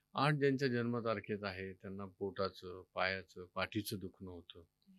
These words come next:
आणि त्या घरामध्ये आणखीन लोकांना असू शकतं. म्हणजे नवरा बायकोंचे ग्रह लग्न झाल्यावर एकमेकासाठी ते दोन्ही ग्रह काम करतात.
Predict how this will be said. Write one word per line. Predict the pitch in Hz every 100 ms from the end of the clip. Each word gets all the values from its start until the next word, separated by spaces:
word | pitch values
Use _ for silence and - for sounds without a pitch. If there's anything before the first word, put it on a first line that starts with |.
| - _ _ _ _ _ -
आणि | 131 156 165 - - - 127
त्या | 143
घरामध्ये | 120 120 135 135 127
आणखीन | 113 107 - 117 113
लोकांना | 110 101 101 101
असू | 92 - 92
शकतं. | _ 104
म्हणजे | 110 120 139 156 - - -
नवरा | 107 113 117 135
बायकोंचे | 143 139 131 135 143
ग्रह | 120 107 107 95
लग्न | 104 104 120 113
झाल्यावर | 110 110 120 131 127
एकमेकासाठी | 117 110 113 113 123 117 110 120
ते | 131
दोन्ही | 117 117 127
ग्रह | 120 131
काम | 127 107 85
करतात. | 87 85 87